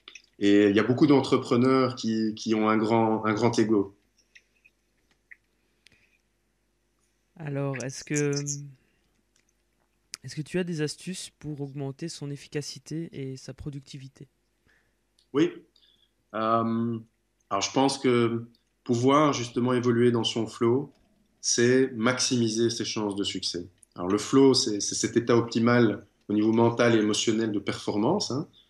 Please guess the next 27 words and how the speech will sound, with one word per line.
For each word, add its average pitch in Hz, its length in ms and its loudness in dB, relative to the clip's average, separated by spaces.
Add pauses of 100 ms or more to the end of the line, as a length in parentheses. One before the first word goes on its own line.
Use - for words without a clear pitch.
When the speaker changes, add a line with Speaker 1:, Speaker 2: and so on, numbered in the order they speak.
(140)
Speaker 1:
On 104 120 4
est 156 60 6
performant 151 500 2
et 160 60 4
en 123 80 2
plus, 151 260 0
on, 117 260 0 (220)
on 107 100 2
est 113 60 6
accompli 117 520 0
dans 107 140 -2
ce - 100 -10
qu'on 98 120 -6
fait. 196 300 -4 (760)
Euh, 107 380 2 (760)
lorsqu'on 156 400 4
est 190 60 6
dans 180 140 4
son 123 220 0
flow, 208 280 0
en 127 80 0
fait, 170 260 0
on 127 100 4
a 107 100 4
réussi 160 540 4
à 123 40 2
comprendre 123 800 0